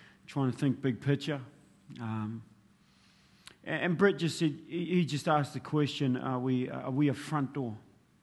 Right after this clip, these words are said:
Are we a front door?" And, um, you know, just, I'm looking at,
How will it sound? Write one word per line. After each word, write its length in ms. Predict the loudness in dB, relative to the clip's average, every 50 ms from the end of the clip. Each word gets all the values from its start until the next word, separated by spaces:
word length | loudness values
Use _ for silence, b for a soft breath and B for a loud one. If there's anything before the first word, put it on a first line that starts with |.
| _ _ _ _ _ _ _ -20 _ _ _ _ -20 _ _ _ _ -20 -20 _ B B B B B B B
Are 100 | -2 2
we 160 | 4 4 4
a 40 | 4
front 400 | 2 -2 -4 -2 -2 -2 -2 -2
door?" 300 | -4 -2 -2 -2 -4 -6 -10 -16 -20 -20 b b b b b b b b b b b b b -2
And, 480 | 2 4 4 6 6 6 6 6 6
um, 540 | 6 6 6 6 6 4 4 2 0 -2 -4 -8 -14 -20 -20 -20 -20 -20 -20 _ _ -20 _ _ _ b b b b b b b b b b _ _ _ _ _
you 60 | 6
know, 100 | 6 6
just, 240 | 6 6 4 4 4 2 4
I'm 160 | 6 6 6
looking 320 | 6 6 4 4 4 4
at, 220 | 4 2 0 -4